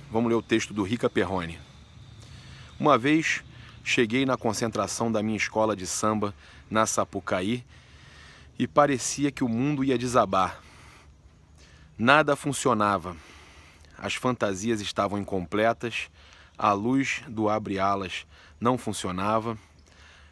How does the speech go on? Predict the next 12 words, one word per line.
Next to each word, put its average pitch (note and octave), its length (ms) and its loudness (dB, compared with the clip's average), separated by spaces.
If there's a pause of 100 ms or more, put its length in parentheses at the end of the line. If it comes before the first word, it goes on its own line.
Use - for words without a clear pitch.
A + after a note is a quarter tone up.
e A#2 120 0
o A#2 40 0
carnavalesco A2 720 0
estava A2 320 2
ali G2+ 260 -4
fumando, B2+ 800 0 (140)
olhando A#2 580 2 (720)
pro C3+ 160 2
nada A2 500 0 (220)
calmamente. G2+ 800 0 (2750)
Vamos F#2 220 -10
lá. - 200 -16